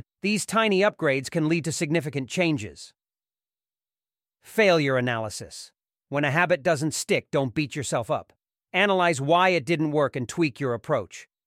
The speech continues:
This is learning, not failing. Social environment. Tuning. Surround yourself with people who embody the habits you want to adopt. Their influence can be incredibly motivating. There you go, folks.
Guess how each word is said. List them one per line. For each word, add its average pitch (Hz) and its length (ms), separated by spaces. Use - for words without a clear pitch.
This 151 200
is 104 120
learning, 135 500
not 110 280
failing. 87 520
Social 135 480
environment. 95 560
Tuning. 151 440
Surround 240 420
yourself 202 320
with 175 160
people 196 280
who 165 140
embody 170 400
the 143 120
habits 156 380
you 160 80
want 147 200
to 143 160
adopt. 123 520
Their 180 240
influence 160 460
can 151 120
be 143 140
incredibly 139 560
motivating. 117 680
There 156 140
you 151 140
go, 127 200
folks. - 460